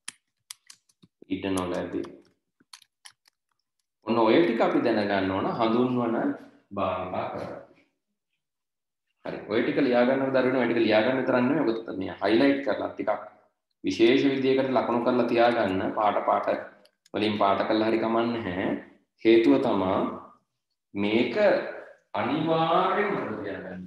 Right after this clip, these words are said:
මේකෙන් ප්‍රශ්නයක් එනවා. මේකෙන් ප්‍රශ්නයක් එනවා නම් නැත්නම් ප්‍රශ්නයක කොටසකදී හරි ඔබට වැදගත් වෙනවා.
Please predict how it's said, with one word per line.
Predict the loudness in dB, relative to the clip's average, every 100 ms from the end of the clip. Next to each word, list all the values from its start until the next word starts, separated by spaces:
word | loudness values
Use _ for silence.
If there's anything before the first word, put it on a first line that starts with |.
| -16
මේකෙන් | -12 -10 -6
ප්‍රශ්නයක් | -6 -6 -6 -8
එනවා. | -6 -4 -4 -6 -10 -18 _ _ _ _ _ _ _ _ _ _ _ _ _
මේකෙන් | -10 -6 -4
ප්‍රශ්නයක් | -4 -4 -6 -6
එනවා | -6 -4 -4
නම් | -4
නැත්නම් | -4 -6 -4
ප්‍රශ්නයක | -4 -4 -6 -6
කොටසකදී | -6 -6 -4 -4 -4 -4 -4
හරි | -4 -4 -4 -6 -14 _
ඔබට | -6 -4 -2 0 0
වැදගත් | 0 -2 -2 -2 -2 -4 -8 -16 -12
වෙනවා. | -6 -4 -2 -4 -4 -6 -6 -8